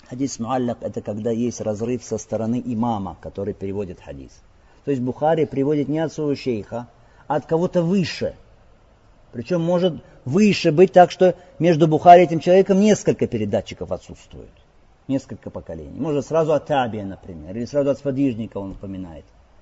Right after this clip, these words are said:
хадис. Хорошо? Если Бухари приводит муаллак, хадис муаллак, в форме категоричной, значит, это достоверный хадис. Просто Бухари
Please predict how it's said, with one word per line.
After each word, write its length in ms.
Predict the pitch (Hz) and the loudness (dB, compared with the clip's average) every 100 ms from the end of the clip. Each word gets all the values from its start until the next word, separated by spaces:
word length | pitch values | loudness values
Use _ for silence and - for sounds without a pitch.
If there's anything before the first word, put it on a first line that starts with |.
| - | -18
хадис. 280 | 80 73 - _ _ _ _ - _ | -16 -16 -20 _ _ _ _ -20 _
Хорошо? 340 | - 78 135 143 - - - | -18 -8 -6 -8 -18 -20 -20
Если 420 | 123 131 214 - 175 | -4 4 6 6 0
Бухари 520 | 151 185 208 196 175 | 2 8 8 8 4
приводит 360 | - 156 185 147 | 0 2 2 2
муаллак, 720 | 156 180 170 135 110 - - - - _ _ | 2 6 6 6 2 -4 -20 -20 -20 _ _
хадис 340 | - 127 143 - | -8 -4 -2 0
муаллак, 480 | 139 147 120 101 - - _ _ _ - _ _ _ _ - _ _ _ _ _ | 2 4 2 -2 -8 -20 _ _ _ -20 _ _ _ _ -20 _ _ _ _ _
в 200 | - - | -20 2
форме 340 | 196 214 196 165 | 8 10 8 4
категоричной, 840 | 160 156 170 202 156 - 120 170 - - _ _ - | 2 8 10 10 6 0 0 -2 -8 -20 _ _ -10
значит, 340 | 113 160 170 | -2 -2 -2
это 100 | 135 | -6
достоверный 500 | 120 - 117 101 82 | -6 -6 -8 -8 -10
хадис. 300 | - - 60 - - _ _ | -18 -20 -20 -20 -20 _ _
Просто 240 | 196 - 131 | -8 -6 -6
Бухари 460 | 123 151 180 220 | -4 -2 0 0